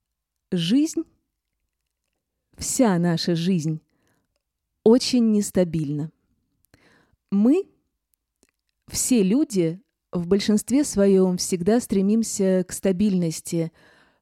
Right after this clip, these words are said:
э, к определённому фундаменту. И этот фундамент, э, в большинстве, он всегда материальный. Нам же важно научиться обретать этот фундамент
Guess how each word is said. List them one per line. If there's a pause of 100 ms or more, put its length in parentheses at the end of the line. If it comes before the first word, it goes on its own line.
(160)
э,
к
определённому
фундаменту. (540)
И
этот
фундамент, (140)
э,
в
большинстве,
он
всегда
материальный. (960)
Нам
же
важно
научиться (100)
обретать
этот
фундамент